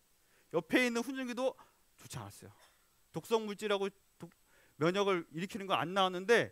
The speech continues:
딴 게 나왔어요. 실내 환경에서 많이 나온다는 폼알데하이드 들어봤어요? 폼알데하이드? 그 성분이 기준치를 넘었어요. 아, 그것도 암을 일으킬 수 있는데 약간 넘었어요. 이것도 약간 넘었어요. 그래서 약간 색깔을 다르게 했죠.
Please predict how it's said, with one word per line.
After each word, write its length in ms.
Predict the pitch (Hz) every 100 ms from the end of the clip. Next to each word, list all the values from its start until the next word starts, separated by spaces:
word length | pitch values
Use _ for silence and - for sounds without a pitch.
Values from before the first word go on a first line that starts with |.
| _ -
딴 160 | 311
게 60 | 311
나왔어요. 400 | 170 156 131 107 - _ _ _ _ _ _ _ _
실내 300 | - 254 240
환경에서 360 | 247 226 208 185
많이 200 | 131 139
나온다는 340 | 143 135 143
폼알데하이드 500 | 143 320 254 208 202 202
들어봤어요? 320 | 180 175 185
폼알데하이드? 720 | 233 202 180 190 190 208 254 - _ _ _ _ _
그 120 | 220
성분이 500 | 262 254 233 233 240
기준치를 440 | - 196 233 262 214
넘었어요. 640 | 196 202 - 190 143 101 -
아, 80 |
그것도 220 | 160 208 147
암을 240 | 180 220
일으킬 280 | 170 202 208
수 120 | -
있는데 280 | 156 170 151
약간 280 | 127 262 247
넘었어요. 420 | 160 135 117 107 _ _ _ _ _ _ -
이것도 280 | 190 240 185
약간 220 | 165 185
넘었어요. 420 | 143 151 - 110 - _ _ _ _ -
그래서 300 | 202 208 196
약간 380 | 143 - 233
색깔을 360 | 226 - 226 226
다르게 280 | 202 131 139
했죠. 320 | 135 151